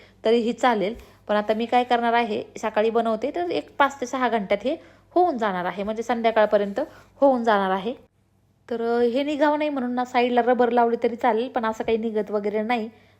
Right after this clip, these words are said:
जर वाटलंच तुम्हाला तर, अ, छोटेसे डिस्को रबर असतात ते लावले तरीही चालेल. आता as it is असा ट्रे मी ठेवणार आहे फ्रीझरमध्ये. पाच ते सहा घंट्यानंतर पाहूयात की ह्या कुल्फीची काय हाल झालेले आहेत.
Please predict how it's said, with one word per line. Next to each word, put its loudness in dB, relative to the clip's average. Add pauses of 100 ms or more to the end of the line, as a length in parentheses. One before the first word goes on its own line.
(100)
जर 0
वाटलंच 0
तुम्हाला 0 (180)
तर, 4
अ, 4 (100)
छोटेसे -2
डिस्को -4
रबर 2
असतात 0 (100)
ते 0
लावले 0 (200)
तरीही -4
चालेल. -8 (360)
आता 2
as 2
it -8
is -2
असा -4 (200)
ट्रे 0
मी -4
ठेवणार -4
आहे -6
फ्रीझरमध्ये. -4 (380)
पाच -2
ते -10
सहा -6
घंट्यानंतर -2
पाहूयात -2 (100)
की -4
ह्या 0
कुल्फीची -6
काय 2
हाल -4
झालेले -6
आहेत. -10